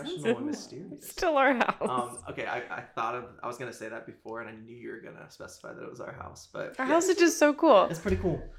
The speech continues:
Speaker 1: Pretty cool.
Speaker 3: It's a movie
Speaker 1: Um,
Speaker 3: set.
Speaker 1: yeah, so back to that point, Taylor, and what India brought up is, like, it was such a short amount of time to get into this really deep character.
Speaker 2: Mm.
Speaker 1: And so I want you guys, when you're watching Life Source, if you haven't yet, or go back and watch it again if you have,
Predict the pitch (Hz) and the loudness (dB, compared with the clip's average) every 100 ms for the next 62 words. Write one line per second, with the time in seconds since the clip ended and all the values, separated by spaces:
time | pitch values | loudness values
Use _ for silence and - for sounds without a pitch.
0 | - 170 165 135 214 262 294 339 262 285 | -10 -4 -2 2 4 10 12 12 10 6
1 | 226 185 - - _ _ _ - 151 131 | 6 4 -2 -16 _ _ _ -2 2 2
2 | 147 170 180 208 151 127 117 - 117 117 | 2 2 2 0 0 -2 -8 -6 -4 -2
3 | 117 117 123 123 123 117 120 117 107 113 | -4 -4 -4 0 -2 -2 -4 -4 -4 -4
4 | 113 113 - 117 113 113 - _ _ _ | -4 -6 -8 -8 -8 -10 -10 _ _ _
5 | 147 147 127 143 170 175 165 139 127 127 | -2 0 0 0 -2 -4 -4 -2 -2 -2
6 | 113 117 117 117 110 113 - 113 117 127 | -4 -6 -6 -6 -6 -6 -6 -10 -8 -6
7 | 113 110 - 110 117 117 120 117 - 113 | -6 -8 -10 -8 -6 -8 -10 -12 -8 -6
8 | 120 - 175 190 165 160 - 147 151 160 | -6 -4 -2 -2 -2 -10 -12 -8 -2 0
9 | 143 139 202 180 156 139 127 123 127 127 | 2 2 0 0 2 2 0 -2 2 2
10 | 127 120 113 - - - 113 - 113 127 | 0 -2 -6 -4 -8 -8 -8 -2 0 0
11 | 127 127 147 170 151 139 135 117 113 113 | -2 -2 0 0 2 2 0 -2 -2 -6
12 | 113 110 - 104 - 113 104 101 | -8 -10 -12 -10 -2 0 -2 -4